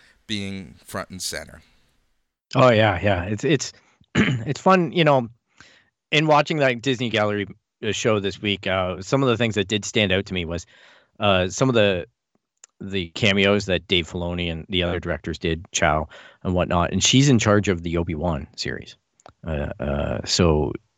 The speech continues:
Speaker 2: she did two of the episodes in Mandalorian, and, and she's obviously of Mister Robot fame. Um, so she's in charge of, of that whole Obi-Wan thing. But they actually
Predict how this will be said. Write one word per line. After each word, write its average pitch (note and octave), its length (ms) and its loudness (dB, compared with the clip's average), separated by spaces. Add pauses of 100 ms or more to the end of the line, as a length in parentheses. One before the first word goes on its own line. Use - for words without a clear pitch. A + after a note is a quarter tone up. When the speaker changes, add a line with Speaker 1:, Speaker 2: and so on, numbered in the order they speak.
Speaker 2:
she F#2+ 260 2
did F#2 180 2
two G2 180 2
of F2+ 60 4
the F2 180 4
episodes D#2+ 540 0
in D#2+ 340 -2
Mandalorian, D#2+ 640 2 (520)
and, D#2+ 480 4
and F2 200 2
she's E2 260 0
obviously E2 480 2 (360)
of D#2+ 260 -2
Mister E2 280 0
Robot E2 360 2
fame. D#2 300 -2 (460)
Um, E2 400 4 (520)
so G2+ 180 2
she's G2+ 300 2
in G2 180 2
charge F2+ 320 2
of, D#2+ 120 -8 (120)
of E2 240 -2
that F2+ 160 -2
whole E2+ 300 -2
Obi-Wan F2+ 500 0
thing. D#2 220 -2 (400)
But G#2 200 4
they A2 180 6
actually G#2 460 0